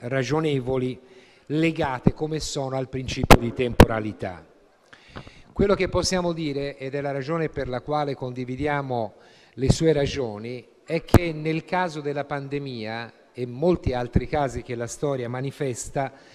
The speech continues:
la storia non è stata affatto, come si sostiene, magistra vitae. È stato tutto il contrario, perché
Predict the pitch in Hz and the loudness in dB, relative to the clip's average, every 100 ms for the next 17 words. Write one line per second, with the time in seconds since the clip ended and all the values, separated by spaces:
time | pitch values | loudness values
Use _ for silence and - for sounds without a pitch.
0 | - - - - 135 156 - 180 160 151 | -20 -20 -20 -10 0 0 2 2 2 -2
1 | 147 - 160 151 135 - 175 123 - - | -6 -4 -4 -4 -6 -4 -4 -4 -8 -10
2 | 117 - 139 135 - 127 135 - - 151 | -8 -4 -6 -4 -8 -8 -8 -2 0 0
3 | 143 139 131 127 110 131 139 110 131 - | -2 -4 -8 -10 -12 -6 -4 -4 -8 -8
4 | 139 127 110 107 - 104 101 - _ - | -6 -6 -6 -10 -12 -14 -14 -18 _ -20
5 | - - 139 - 175 156 180 156 143 131 | -20 4 6 8 6 4 0 0 -2 -2
6 | 131 120 135 113 110 104 139 123 - 165 | -8 -6 -6 -4 -6 -6 -4 -6 -2 -2
7 | 147 | -2